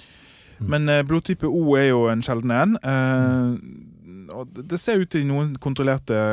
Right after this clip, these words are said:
Speaker 2: studier her i laboratorier at, eh, at myggen foretrekker da blodtype O langt over blodtype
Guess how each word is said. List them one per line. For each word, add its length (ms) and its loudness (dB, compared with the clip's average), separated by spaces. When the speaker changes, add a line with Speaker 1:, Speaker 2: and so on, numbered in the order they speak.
Speaker 2:
studier 360 -2
her 140 -4
i 60 -4
laboratorier 760 -4
at, 180 -10
eh, 140 -2
at 140 -6
myggen 260 -2
foretrekker 640 -6
da 320 -2
blodtype 480 -10
O 200 -6
langt 400 -4
over 160 -6
blodtype 440 -12